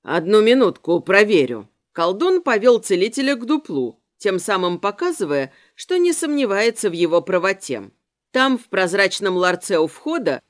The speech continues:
действительно лежал небольшой свиток бересты. Смотритель достал его и кивнул. «Всё верно, приглашение из Небыли. Что ж, значит, отправляетесь в тепло?»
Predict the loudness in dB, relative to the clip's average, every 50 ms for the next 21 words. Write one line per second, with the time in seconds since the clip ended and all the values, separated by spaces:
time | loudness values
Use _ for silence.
0 | _ _ -6 -4 -2 -2 -2 -4 -4 -2 -2 -2 0 -2 -2 0 0 0 2 2
1 | 2 2 0 0 0 0 0 0 0 0 0 0 0 -2 -4 -4 -4 -4 -4 -2
2 | -2 0 0 -2 -4 -4 -4 -4 -2 -2 -4 -4 -8 -8 -8 -8 -8 -8 -10 _
3 | _ _ _ _ _ _ _ -12 -8 -6 -4 -4 -2 -2 0 -2 0 0 0 -2
4 | 0 0 0 0 0 0 -4 -4 -4 -2 -2 -2 -2 -2 -4 -4 -2 -4 -4 -4
5 | -6 -8 -8 -8 -6 -4 -2 -2 -2 -2 -2 -2 -2 -2 -4 -6 -10 -14 _ _
6 | _ _ _ _ _ _ _ _ _ _ -4 0 0 2 4 4 2 2 2 0
7 | -6 -10 -12 -16 _ _ -4 -2 0 2 2 2 2 2 4 4 4 4 2 2
8 | 0 0 0 -2 -2 0 0 0 -2 -2 -4 -8 -14 -16 _ _ _ _ _ _
9 | -12 -12 -12 -8 -6 -4 -4 -4 -4 -6 -8 -8 -10 -10 -10 -10 -8 -4 -2 -2
10 | -2 -2 -2 -4 -6 -6 -8 -10 -8 -8 -8 -8 _ -4 -2 0 2 4 4 6
11 | 4 4 0 -4 -6 -6 -8 -10 -6 -6 -6 -4 -4 -2 -2 -2 -2 -2 -4